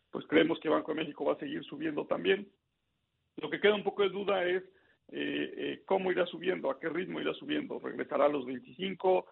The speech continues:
subirá otra vez cincuenta? Y nosotros creemos que será cincuenta, pero pues no sabemos, eh, mucho sobre las preferencias respecto a inflación, respecto a crecimiento de la nueva gobernadora, así es que pues,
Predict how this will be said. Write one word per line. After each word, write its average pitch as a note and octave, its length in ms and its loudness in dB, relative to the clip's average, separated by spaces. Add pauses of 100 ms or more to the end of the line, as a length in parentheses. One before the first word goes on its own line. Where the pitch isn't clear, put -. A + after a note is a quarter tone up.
(200)
subirá C#3 300 2
otra C#3+ 200 0
vez C#3 140 0
cincuenta? F3 640 0 (320)
Y - 120 -8
nosotros F3+ 400 0
creemos F#3 280 2
que E3+ 140 -4
será F3 200 2
cincuenta, F3 580 0 (320)
pero G3+ 480 6
pues D3+ 160 -8
no E3+ 260 -6
sabemos, D3+ 560 -6 (260)
eh, C3 500 -6 (300)
mucho D#3+ 360 -2
sobre C3 240 2
las B2+ 140 2
preferencias C#3+ 600 -2
respecto - 380 -8
a C#3 40 -2
inflación, C#3+ 640 0
respecto - 320 -8
a - 40 -12
crecimiento C#3+ 580 -2 (300)
de C#3+ 160 4
la C#3+ 120 8
nueva D3+ 540 6
gobernadora, D#3 760 2 (240)
así D3+ 220 -8
es D3+ 140 -8
que D#3 100 -8
pues, D3+ 200 -8